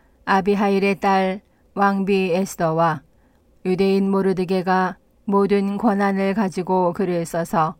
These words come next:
부림에 관한 이 둘째 편지를 확정하였고 또 그가 평화롭고 진실한 말로 편지를 써서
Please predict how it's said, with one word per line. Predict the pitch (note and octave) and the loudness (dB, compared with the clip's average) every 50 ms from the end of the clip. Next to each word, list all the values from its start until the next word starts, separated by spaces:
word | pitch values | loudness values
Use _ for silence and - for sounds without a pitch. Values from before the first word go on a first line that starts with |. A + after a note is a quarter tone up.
| _ _ _ _ _ _ _ _ _ | _ _ _ _ _ _ _ _ _
부림에 | - G3+ F#3+ G3+ G3+ G3+ G3+ G3+ | 0 2 2 2 2 2 0 0
관한 | - - G#3+ F#3+ F#3+ F#3+ F#3+ F#3+ F#3+ - | 0 0 0 0 0 0 0 0 -2 -2
이 | - G3 F#3+ F#3+ | -2 0 0 0
둘째 | - - G3+ F#3+ F#3 - - G3 G3 | 0 0 -2 -2 -2 -2 -2 -4 -2
편지를 | - - A3 G3 F#3+ E3 G3+ F#3+ F#3 F#3 F3+ F3+ G3 | -2 -2 -2 -2 -2 -2 -2 -2 -2 0 -2 0 -2
확정하였고 | A#3 G#3 E3+ - - - F#3 E3+ F#3 G3 G#3+ F#3+ F3 D#3+ D#3 D#3 - - E3+ E3+ E3+ F#3 - _ _ _ _ _ _ _ _ _ _ _ - | -2 -4 -6 -8 -6 -4 -2 -2 -2 -2 -4 -4 -4 -4 -6 -8 -6 -4 -4 -4 -4 -6 -10 _ _ _ _ _ _ _ _ _ _ _ -2
또 | G3 G3 F#3 | -2 -2 0
그가 | - G3+ F3 F3+ F#3 F#3 F#3 F#3+ F#3 - _ _ _ _ _ _ - | -2 -4 -2 0 -2 -2 -2 -2 -6 -8 _ _ _ _ _ _ -2
평화롭고 | - A3 G#3 G#3 A3 A3 G3 G3+ F3+ - - - F#3+ F#3+ G3 F#3 E3 E3 | 0 0 0 2 0 0 0 -2 -4 -4 -4 0 0 2 2 2 0 -2
진실한 | - G#3+ G3+ G3+ G3+ - A#3+ G3 G#3 G3 F#3+ F#3 | -2 -2 -2 -2 -2 -2 0 0 0 0 0 0
말로 | F3+ F#3 F3+ F3+ F3+ F#3 F#3 F3+ F3+ F3 | 0 0 0 0 0 0 0 0 0 -2
편지를 | F3 B3 A3 G3+ F#3+ E3+ F#3+ F#3 E3+ E3 E3 E3+ | -2 -2 -2 -2 -4 -4 -4 -4 -4 -4 -6 -4
써서 | - E3 D#3 D#3 - G3 E3 E3+ F#3 | -4 -6 -6 -4 -4 -4 -4 -4 -6